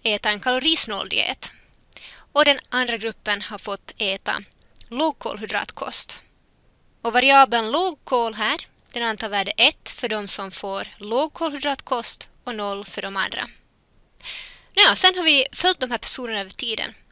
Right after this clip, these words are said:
sex månader, och mätt, eh, procentuell viktnedgång under den här perioden. Så den första personen gick ner en procent, nästa gick ner sju procent och så vidare. Så i snitt har vi att de som åt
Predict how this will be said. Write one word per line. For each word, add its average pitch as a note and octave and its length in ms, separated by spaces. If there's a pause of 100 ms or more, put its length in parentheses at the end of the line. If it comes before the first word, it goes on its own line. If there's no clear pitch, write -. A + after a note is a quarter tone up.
(300)
sex - 320
månader, - 480 (1160)
och C#4+ 120
mätt, A#3+ 440
eh, A3 180
procentuell A#3+ 680 (120)
viktnedgång A3 760
under G#3+ 200
den G3 100
här G3+ 140
perioden. A3+ 520 (920)
Så - 120
den A#3+ 120
första D#4 280
personen A#3+ 600 (100)
gick A3+ 340
ner G3 400 (200)
en B3 180
procent, - 580 (840)
nästa A#3+ 340
gick G#3 200
ner F#3+ 320
sju - 220
procent - 600 (440)
och G3+ 100
så G#3+ 100
vidare. G#3 440 (1300)
Så C4 260
i B3 80
snitt F4+ 420
har A3+ 240
vi G#3+ 140
att - 320
de C4 240
som A#3+ 220
åt A3+ 280